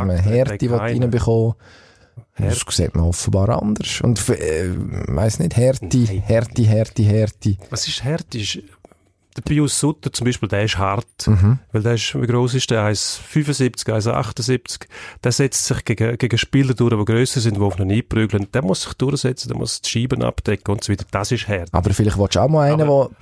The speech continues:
Speaker 1: der, der
Speaker 2: einer
Speaker 1: auf die anderen
Speaker 2: ja, für
Speaker 1: einprügelt.
Speaker 2: das haben sie, haben sie ja den Marti schon. Für die nächsten drei, vier Jahre. Das lange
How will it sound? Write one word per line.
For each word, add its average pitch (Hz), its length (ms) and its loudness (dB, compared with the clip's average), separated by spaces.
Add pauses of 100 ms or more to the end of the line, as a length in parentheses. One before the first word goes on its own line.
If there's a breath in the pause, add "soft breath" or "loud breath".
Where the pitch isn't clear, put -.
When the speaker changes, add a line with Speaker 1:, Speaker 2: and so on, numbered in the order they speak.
(100)
Speaker 1:
der, 110 100 -8
der 113 140 -4
Speaker 2:
einer 131 120 4
Speaker 1:
auf 135 120 2
die 139 120 4
anderen 139 360 4
Speaker 2:
ja, 143 80 2
für - 40 2
Speaker 1:
einprügelt. - 360 0
Speaker 2:
das - 100 -2
haben 117 160 -2
sie, - 180 -8
haben 120 160 -2
sie - 120 -4
ja 110 40 -2
den 104 140 -4
Marti 113 440 -2
schon. 85 220 -2 (240)
Für 104 280 -2 (160)
die 92 60 0
nächsten 104 360 0
drei, 104 240 2
vier 104 260 2
Jahre. 87 180 2
Das 110 160 0
lange 92 380 0